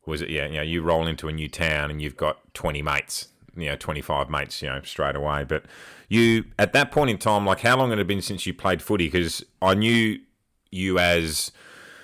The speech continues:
you know, Trav, the, the, the footy guy, but then you kind of evolved, and, you know, I found out you did, you had this whole almost, like, other life as far as a triathlete goes, which I never probably saw towards the end of our time, like, in Toronto.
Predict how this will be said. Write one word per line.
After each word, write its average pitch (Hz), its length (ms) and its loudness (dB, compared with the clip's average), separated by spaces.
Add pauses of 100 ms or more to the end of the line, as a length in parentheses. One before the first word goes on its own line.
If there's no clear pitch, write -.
(500)
you 82 100 -2
know, 78 60 2
Trav, 87 380 2
the, 87 220 2
the, 78 260 -6
the 82 140 -4
footy 107 280 -2
guy, 87 140 4
but 85 80 2
then 98 100 0
you 107 80 0
kind 104 220 4
of 92 80 4
evolved, 92 420 6
and, 92 140 -4
you 92 60 2
know, 80 80 2
I - 20 2
found 90 280 2
out 92 100 -2
you 85 60 -2
did, 87 220 -2
you 85 120 -4
had 87 180 0
this 85 140 -4
whole 90 400 4
almost, 92 340 0
like, 87 180 0
other 87 200 2
life 87 480 2
as 80 160 0
far 85 340 4
as 82 220 0
a 82 120 4
triathlete 82 880 0 (260)
goes, 76 320 2
which 87 160 -2
I 87 80 6
never 90 200 4
probably 85 280 0
saw 87 180 2
towards 87 380 2
the 78 120 0
end 98 140 2
of 90 80 2
our 82 140 4
time, 71 580 -2
like, 76 240 -4
in 76 100 -4
Toronto. 67 440 -6